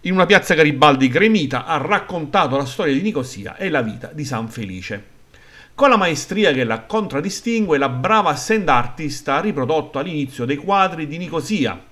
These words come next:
panorami, palazzi baronali, piazza Garibaldi, la cattedrale.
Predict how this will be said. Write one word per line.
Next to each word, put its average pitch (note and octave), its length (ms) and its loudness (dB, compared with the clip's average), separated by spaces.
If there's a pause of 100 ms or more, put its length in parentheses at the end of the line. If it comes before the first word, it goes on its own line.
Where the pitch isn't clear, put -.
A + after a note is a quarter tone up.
(480)
panorami, F3+ 680 2 (440)
palazzi A#2 400 -4
baronali, A2+ 680 -2 (300)
piazza D3+ 300 -2
Garibaldi, C#3+ 760 0
la C#3 100 0
cattedrale. A#2+ 800 -4